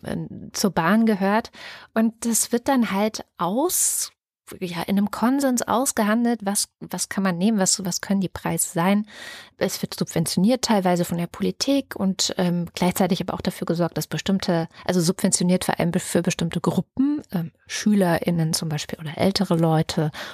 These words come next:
oder Hartz-vier-EmpfängerInnen, die können natürlich günstiger fahren.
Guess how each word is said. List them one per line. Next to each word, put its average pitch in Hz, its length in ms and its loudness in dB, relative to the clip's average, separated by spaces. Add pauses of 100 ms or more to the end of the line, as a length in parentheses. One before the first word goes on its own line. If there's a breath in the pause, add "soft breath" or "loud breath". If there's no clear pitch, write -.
oder 160 300 0
Hartz-vier-EmpfängerInnen, 160 1080 0
die - 120 -6
können - 260 -8 (260)
natürlich - 380 -4
günstiger 208 400 2
fahren. 175 340 2